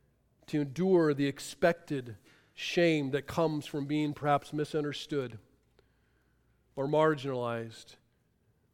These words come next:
or maligned by strangers or family or friends. That's hard.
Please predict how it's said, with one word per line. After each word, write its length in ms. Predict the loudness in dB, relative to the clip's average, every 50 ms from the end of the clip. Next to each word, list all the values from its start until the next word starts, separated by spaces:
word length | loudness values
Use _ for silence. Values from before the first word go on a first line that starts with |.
| _
or 80 | -8 -6
maligned 540 | -4 -2 2 4 4 4 4 4 2 0 -2
by 100 | -4 -6
strangers 720 | -6 -8 -8 -6 -4 -2 -2 -2 -2 -4 -6 -8 -8 -10
or 80 | -12
family 480 | -10 -6 -4 -4 -4 -4 -4 -6 -6 -6
or 100 | -6 -8
friends. 540 | -10 -12 -12 -14 -12 -14 -18 -20 -20 -20 -20 _ _ _ _ _ _ _ _ _ _ _ _ _ _ _ _ _ _ _ _ _ _ _ _ _ _ _ _ _ _ _ _ _ _ _ _ _ _ _ _ _ _ _ _ _ _ _ _ _ _ _ _ _ _ _ _
That's 220 | -6 -6 -6 -6
hard. 280 | -12 -14 -14 -14 -14